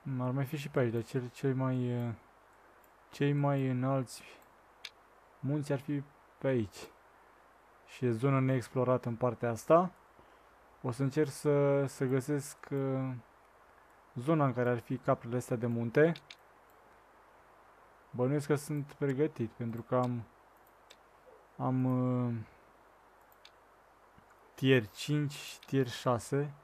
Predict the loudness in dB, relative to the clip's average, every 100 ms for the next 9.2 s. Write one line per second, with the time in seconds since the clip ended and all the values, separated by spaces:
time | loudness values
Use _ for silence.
0 | -20 -20 -20 -20 -20 -20 -12 -2 -2 0
1 | -2 2 2 2 -2 -2 0 0 2 0
2 | 0 4 6 8 6 6 2 2 0 -4
3 | -2 -4 -6 -12 -20 -20 -20 -20 -20 _
4 | -14 -6 -4 -6 -12 -20 -20 -20 -20 -20
5 | -20 -14 -8 -6 -2 -2 -2 -4 -8 -14
6 | -20 -20 -20 -20 -20 -20 -20 -20 -20 -8
7 | -4 -4 -4 -6 -4 -4 -2 -2 -2 -2
8 | -4 -8 -6 -6 -6 -10 -6 -2 0 0
9 | 0 -4